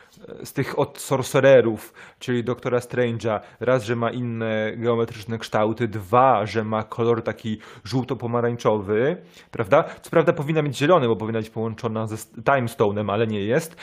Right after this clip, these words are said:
E, a z kolei, mm, magia nekromantów, e, czyli czarna magia w M C U, co widzieliśmy w Doktorze Strange'u, e, ma właśnie kolor fioletowy. Czyli,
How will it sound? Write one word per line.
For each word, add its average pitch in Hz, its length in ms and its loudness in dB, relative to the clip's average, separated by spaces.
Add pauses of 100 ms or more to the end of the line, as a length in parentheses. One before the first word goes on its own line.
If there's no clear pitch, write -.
(300)
E, 117 300 2
a 143 160 4
z 170 100 -8
kolei, 120 640 4 (380)
mm, 123 420 -4
magia 127 880 2
nekromantów, 135 1200 0 (300)
e, 113 380 0
czyli 117 500 -4
czarna 120 420 0
magia 110 520 -2 (200)
w 107 260 -6
M 127 220 0
C 104 320 -6
U, 127 300 0 (100)
co 135 160 0
widzieliśmy 113 520 -4
w 107 40 -6
Doktorze 113 340 -2
Strange'u, 117 640 0 (280)
e, 120 260 -2
ma 117 340 2
właśnie 113 440 0
kolor 113 280 2
fioletowy. 135 600 2 (600)
Czyli, 123 520 0